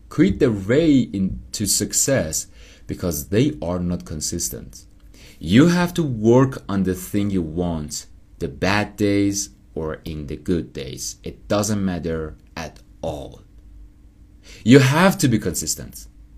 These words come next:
You have to, you have to have consistency. You must have consistency. Come on. Your consistency is your biggest asset.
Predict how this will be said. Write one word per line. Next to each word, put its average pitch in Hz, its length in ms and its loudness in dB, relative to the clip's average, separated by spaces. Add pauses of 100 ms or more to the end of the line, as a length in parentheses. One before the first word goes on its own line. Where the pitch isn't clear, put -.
(220)
You 107 180 2
have 127 340 -2
to, 101 280 -4
you 139 260 8
have 147 420 -2
to - 280 -2
have 104 380 0 (360)
consistency. 90 880 -2
You 95 140 -2
must 101 540 2
have 78 280 -10
consistency. 71 800 -10
Come 95 260 -2
on. 104 300 2 (920)
Your 113 200 4
consistency 120 1120 0
is 95 180 -4
your 104 120 2
biggest 120 1040 6
asset. - 640 2